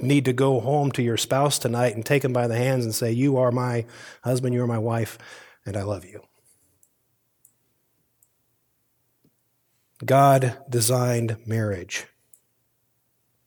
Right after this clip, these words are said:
and he designed it to be a sweet, joyful union. Yes, hard. Yes, having to be characterized by repentance and forgiveness because we're sinners.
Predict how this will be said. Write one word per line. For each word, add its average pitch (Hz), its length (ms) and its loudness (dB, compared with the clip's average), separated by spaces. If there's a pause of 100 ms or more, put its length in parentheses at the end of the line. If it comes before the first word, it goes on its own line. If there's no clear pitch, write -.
(460)
and 117 100 0
he 117 60 2
designed 127 480 2
it 139 120 2
to 131 80 -2
be 123 360 2
a 110 120 -6
sweet, 139 680 0 (540)
joyful 127 760 2 (180)
union. 120 540 0
Yes, 151 340 6
hard. 131 540 0
Yes, 156 380 4 (320)
having 151 380 2
to 139 60 2
be 127 140 0
characterized 135 760 0
by 123 140 0
repentance 131 720 -2
and 117 140 -6
forgiveness 131 580 -2
because 139 380 0
we're 110 100 -2
sinners. 185 720 2